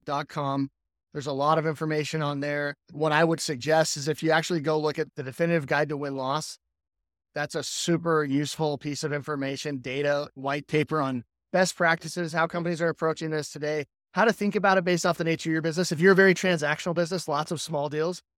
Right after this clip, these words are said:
you should think about win-loss very differently than if you're an enterprise-heavy, large deal company. That's a great way to do it.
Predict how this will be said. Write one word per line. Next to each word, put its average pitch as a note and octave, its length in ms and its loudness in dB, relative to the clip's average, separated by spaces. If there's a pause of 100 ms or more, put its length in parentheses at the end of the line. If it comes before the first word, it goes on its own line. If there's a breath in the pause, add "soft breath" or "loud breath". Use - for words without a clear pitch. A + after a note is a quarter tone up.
(140)
you F3+ 160 2
should A3 200 0
think A3 180 4
about F#3 240 6
win-loss F3 400 2
very D#3+ 220 4
differently D#3 400 -2
than C#3+ 120 -4
if C3+ 100 -8
you're D#3 140 -4
an C#3+ 100 -4
enterprise-heavy, D3+ 840 -2
large C3+ 320 -4
deal B2+ 320 -8 (340)
company. C#3 280 -4
That's D3 200 0
a F#3 60 0
great D#3+ 180 -4
way E3+ 120 4
to D#3+ 80 -2
do D#3+ 160 4
it. D#3+ 140 2